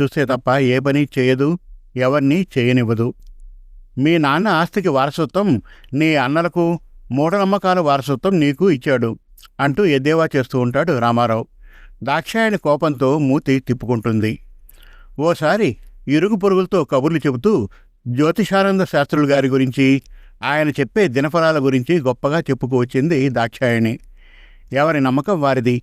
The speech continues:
తమకు జాతకాలపైన నమ్మకం లేదు అని ఒకరంటే, తనకు జాతకాల పిచ్చి లేదు అని ఇంకొకరు ఆమె పలుకుల్ని కొట్టిపారేశారు.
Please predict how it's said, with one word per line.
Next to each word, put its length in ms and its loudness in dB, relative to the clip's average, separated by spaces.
తమకు 280 0
జాతకాలపైన 720 -2
నమ్మకం 460 0
లేదు 220 2
అని 160 0
ఒకరంటే, 720 0
తనకు 260 0
జాతకాల 540 -2
పిచ్చి 320 -2
లేదు 280 2
అని 180 2
ఇంకొకరు 560 0
ఆమె 240 0
పలుకుల్ని 560 0
కొట్టిపారేశారు. 840 -2